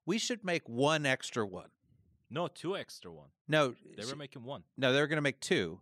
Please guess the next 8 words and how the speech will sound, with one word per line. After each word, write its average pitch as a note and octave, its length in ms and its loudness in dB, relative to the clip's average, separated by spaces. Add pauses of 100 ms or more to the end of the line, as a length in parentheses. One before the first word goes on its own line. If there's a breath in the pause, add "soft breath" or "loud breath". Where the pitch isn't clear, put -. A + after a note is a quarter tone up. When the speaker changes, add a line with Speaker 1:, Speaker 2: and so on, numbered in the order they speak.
Speaker 1:
and G#2+ 120 -4
then A#2+ 80 -2
she - 140 -8
say, G2+ 300 -6 (160)
Speaker 2:
Were G#2+ 80 -18
they? G3+ 180 -18
Speaker 1:
"Three B2 560 0
will F#2 400 -6